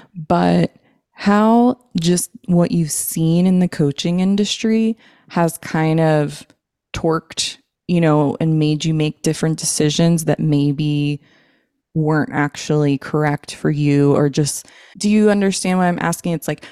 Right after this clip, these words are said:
okay, we see so much going on in the coaching industry. We see people making so much money, and they're doing all of these things, and they have all their scalable offers, and, and it's empowering, and it's,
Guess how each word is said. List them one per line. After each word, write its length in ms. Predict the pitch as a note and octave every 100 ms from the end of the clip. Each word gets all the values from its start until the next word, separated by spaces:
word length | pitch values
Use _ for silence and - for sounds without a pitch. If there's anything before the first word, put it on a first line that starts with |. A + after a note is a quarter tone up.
| -
okay, 200 | - F3+
we 200 | E3+ F#3+
see 580 | G3 - F#3+ G3 G#3+ A#3+
so 320 | - - E3
much 240 | D#3+ D3 -
going 260 | D#3 D3+
on 80 | C#3+
in 60 | C3+
the 80 |
coaching 420 | - G3+ E3+ E3 D#3
industry. 360 | D3 D3 D3+
We 80 | D3
see 200 | - D3+
people 320 | - D3 D3
making 380 | D3 C#3+ - D3
so 220 | - E3
much 260 | E3 E3 -
money, 400 | F#3+ F#3+ F3+ E3
and 140 | D#3
they're 100 | D3+
doing 360 | D3 E3 E3 D#3+
all 160 | D#3 D#3
of 100 | D3+
these 240 | D3 -
things, 340 | G3 F#3 F#3
and 100 | - D#3
they 40 |
have 320 | D#3 D#3 D#3 - - - -
all 200 | E3 E3
their 240 | D#3 D#3 D#3+
scalable 580 | - - D#3+ D#3 D#3+ -
offers, 600 | F3+ F3+ F3+ E3+ E3 D3+
and, 240 | D3+ D#3 _ _ _ _ _ _ -
and 180 | F3+
it's 300 | E3 D#3 - -
empowering, 800 | D#3+ D3+ D3 F3 B3 F3 F3
and 100 | E3+
it's, 300 | D#3 - -